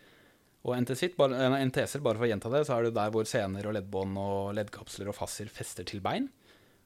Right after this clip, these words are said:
Og i kroppen så har vi over hundre sånne enteser,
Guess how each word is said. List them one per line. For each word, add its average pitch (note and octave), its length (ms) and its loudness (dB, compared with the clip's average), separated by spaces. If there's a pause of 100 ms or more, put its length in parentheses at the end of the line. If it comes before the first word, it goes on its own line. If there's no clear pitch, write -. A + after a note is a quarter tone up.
Og A#2+ 340 6
i B2 60 -2
kroppen B2+ 300 -2
så B2 100 2
har G#2+ 60 2
vi A2+ 300 4
over G#2+ 240 -2
hundre G#2+ 360 -2
sånne G2+ 260 -2
enteser, E3+ 520 0